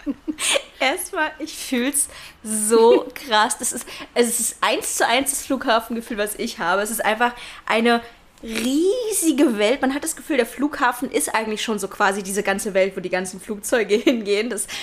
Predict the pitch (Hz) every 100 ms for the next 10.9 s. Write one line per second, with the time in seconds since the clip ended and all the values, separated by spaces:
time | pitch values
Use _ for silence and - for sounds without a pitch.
0 | - - - 190 185 185 - 240 233 226
1 | 214 - 220 277 262 - 240 233 233 226
2 | 214 214 196 233 - - 214 208 202 226
3 | 214 190 254 233 185 214 208 196 214 233
4 | - - - - - - 247 214 240 196
5 | 180 185 190 180 - 208 - 202 220 214
6 | 202 - - 208 196 233 - - 208 -
7 | 190 185 214 269 - - - - 208 -
8 | 208 226 - 269 254 247 214 - 214 208
9 | - 247 285 226 220 226 - - - -
10 | - - - - - - 254 254 262